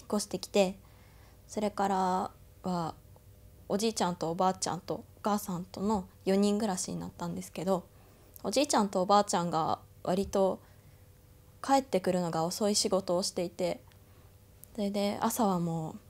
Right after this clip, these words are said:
うがっつり寝てるので、お母さんと二人で音を立てないように静かに朝食は食べてました。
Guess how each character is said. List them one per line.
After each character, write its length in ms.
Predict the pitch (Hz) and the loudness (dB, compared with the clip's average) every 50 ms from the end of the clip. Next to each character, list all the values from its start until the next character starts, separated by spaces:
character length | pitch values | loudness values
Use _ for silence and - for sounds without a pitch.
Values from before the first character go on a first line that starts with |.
| - - - - - - - - - - - | -20 -20 -20 -20 -20 -20 -20 -20 -20 -10 -6
う 40 | 214 | -4
が 60 | 185 | -4
っ 60 | 185 - | -4 -4
つ 140 | - - 196 | -2 0 2
り 100 | 185 185 | 2 2
寝 140 | 170 170 165 | 0 0 -2
て 140 | - 185 | -2 -2
る 80 | 180 185 | -2 -2
の 160 | 190 175 165 | -2 -2 -2
で、 220 | 180 190 185 180 - - - - - - - - | -2 -4 -4 -4 -8 -12 -20 -20 -20 -16 -12 -10
お 60 | 196 | -4
母 220 | - - 180 180 | 0 2 2 2
さ 140 | 180 - 151 | 2 -2 -6
ん 60 | 160 | -6
と 120 | - - 190 | -6 -6 -6
二 200 | 202 185 190 185 | -4 -2 -2 0
人 140 | 196 196 190 | 0 0 0
で 260 | 151 143 147 - - - - - - - - | -2 -4 -4 -6 -10 -14 -20 -20 -20 -14 -8
音 300 | - - - - 226 208 | -8 -4 0 4 4 4
を 60 | 190 | 4
立 140 | 190 - 196 | 4 2 -2
て 140 | - 214 220 | 0 2 2
な 140 | 220 214 202 | 2 2 2
い 80 | 196 | 2
よ 80 | 196 180 | 2 2
う 40 | 175 | 0
に 220 | 180 190 175 - - | 0 -2 -4 -6 -6
静 280 | - - - 285 220 208 | -4 -2 -2 0 -2 -2
か 140 | - - 190 | -4 -4 -4
に 240 | 202 220 220 - - - - - - - - - - - | -2 -2 -2 -4 -6 -12 -20 -20 -20 -20 -20 -20 -14 -8
朝 180 | - 190 170 | -4 -4 -2
食 280 | 170 - 151 - - 175 | -2 -4 -6 -4 -4 -4
は 120 | 170 185 - | -2 -2 -4
食 120 | 196 185 | -6 -6
べ 80 | 185 180 | -6 -6
て 120 | - 180 | -6 -6
ま 140 | 165 170 185 | -6 -4 -4
し 80 | - - | -4 -4
た。 160 | 196 - | -4 -4